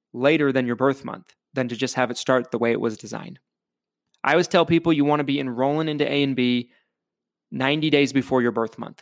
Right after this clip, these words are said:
Give it as much time as possible, especially in this pandemic world we're in now. You never know how long it's gonna take Social Security to get it done. Do not put it off to the last second. You're, you're, you're playing with fire at that point, folks.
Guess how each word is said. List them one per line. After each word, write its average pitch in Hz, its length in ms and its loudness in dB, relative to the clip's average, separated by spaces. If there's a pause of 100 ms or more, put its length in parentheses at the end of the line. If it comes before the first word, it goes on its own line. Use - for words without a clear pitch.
Give 147 160 4
it 139 60 4
as 120 140 2
much 139 300 0
time 147 260 0
as 135 80 -2
possible, 147 560 2
especially 180 460 2
in 240 60 2
this 220 120 0
pandemic 214 500 2
world 127 240 4
we're 120 120 0
in 117 100 -4
now. 113 280 -4 (380)
You 131 140 -2
never 143 340 0
know 147 220 2
how 131 160 0
long 127 200 0
it's 120 100 -8
gonna 127 140 -2
take 123 220 -2
Social 120 280 -4
Security 117 340 2
to 110 100 0
get 113 140 0
it 110 60 -6
done. - 260 0 (640)
Do 120 120 6
not 147 280 4
put 151 100 6
it 135 80 4
off 131 180 2
to - 100 -4
the 123 60 2
last 123 300 2
second. 127 320 -2 (1500)
You're, 147 160 0
you're, 135 260 2
you're 135 140 0
playing 143 400 0
with 127 120 0
fire 120 400 2
at 120 160 -2
that 110 200 0
point, - 240 -10
folks. - 260 -12